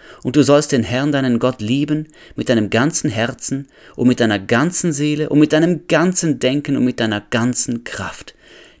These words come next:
Dies ist das erste Gebot.“ Das oberste erste Gebot ist das allerwichtigste überhaupt, im Alten wie im Neuen Bund.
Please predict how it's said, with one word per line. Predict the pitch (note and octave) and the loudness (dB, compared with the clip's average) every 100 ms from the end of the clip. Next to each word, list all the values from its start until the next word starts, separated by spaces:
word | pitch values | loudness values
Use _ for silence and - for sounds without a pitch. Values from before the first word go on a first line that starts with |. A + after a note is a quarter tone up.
| - | -2
Dies | F#3 C#3 - - - _ | 0 0 -6 -14 -20 _
ist | - - | -12 -8
das | D#2 - _ | -6 -8 _
erste | A2 G#2+ G#2+ - G#2 | -4 -4 -4 -6 -4
Gebot.“ | G#2 G2+ F#2 - - _ _ _ _ _ _ _ _ _ _ | -2 -4 -4 -10 -20 _ _ _ _ _ _ _ _ _ _
Das | - - | -18 2
oberste | D#3+ F3+ F3+ - D#3 | 4 6 4 4 0
erste | C3 C3+ C3+ - | 4 4 2 -4
Gebot | A#2+ A2+ G2 - - - _ _ _ | -4 -2 -2 -4 -16 -20 _ _ _
ist | - F#2+ - | -6 -6 -6
das | - _ | -10 _
allerwichtigste | B2 D3+ E3+ D#3 C3 C#3 - - - | 2 4 4 4 2 0 -6 -8 -6
überhaupt, | - - G2 F#2+ - - - _ | -6 -6 -6 -6 -8 -20 -20 _
im | - - | -8 -4
Alten | A2 C#3+ D#3+ D3+ | 2 2 2 0
wie | |
im | D#3 | 4
Neuen | A#2+ B2 B2+ | 4 2 0
Bund. | A#2 G2+ F2+ | -4 -4 -8